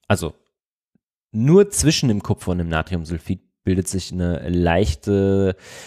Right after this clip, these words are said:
leicht schmelzendes, äh, Doppelsulfid aus. Und, ähm, ja, es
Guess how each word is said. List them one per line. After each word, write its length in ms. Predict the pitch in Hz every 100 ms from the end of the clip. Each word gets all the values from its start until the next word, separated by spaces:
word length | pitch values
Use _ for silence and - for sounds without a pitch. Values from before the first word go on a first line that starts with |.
| -
leicht 260 | - 110 -
schmelzendes, 800 | - 104 110 120 - 110 107 -
äh, 200 | 85 90
Doppelsulfid 920 | 107 - 160 - 160 156 - 175 -
aus. 520 | 113 120 143 - - - - - _ -
Und, 520 | 95 95 95 95 92 -
ähm, 360 | 90 90 90
ja, 160 | 110 85
es 240 | - -